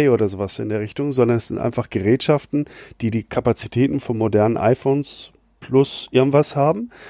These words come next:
Und das funktioniert heute dann halt auch noch, wenn man's dann sozusagen in den Romanen liest, auch die von damals. Also das haben sie schon sehr klug angelegt und damit ist es auch dann zukunftssicher sozusagen, <laughs> dass auch die moderne Leserschaft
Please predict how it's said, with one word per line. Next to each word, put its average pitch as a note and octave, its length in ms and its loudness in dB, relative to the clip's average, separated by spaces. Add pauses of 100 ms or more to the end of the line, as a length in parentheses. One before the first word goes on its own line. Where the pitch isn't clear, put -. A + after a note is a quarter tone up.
(160)
Und C3 360 2 (180)
das B2 180 2
funktioniert D3+ 600 -2
heute D3 280 2
dann D3+ 220 -2
halt C#3+ 160 -2
auch C#3 140 -2
noch, C#3 200 -4
wenn C3 160 2
man's C3 240 0
dann C3 160 0
sozusagen B2 360 -4
in A#2+ 40 -2
den B2 120 4
Romanen A#2+ 420 2
liest, A#2 400 -4
auch A2+ 160 0
die - 100 -8
von A2+ 240 -6
damals. G#2 480 -4
Also A2 120 -4
das - 80 -6
haben B2+ 120 0
sie B2+ 140 -4
schon B2 320 0 (300)
sehr A#2 340 4
klug - 420 -4
angelegt F#3 560 0 (380)
und B2 160 -2
damit C3 220 4
ist C3 200 -2
es B2 160 -6
auch B2+ 240 0
dann B2 380 -2 (220)
zukunftssicher C3 760 0
sozusagen, B2+ 800 -2 (160)
<laughs> - 140 -18
dass C3+ 180 2
auch C3 100 2
die B2+ 120 0
moderne A#2+ 360 4
Leserschaft C3+ 680 0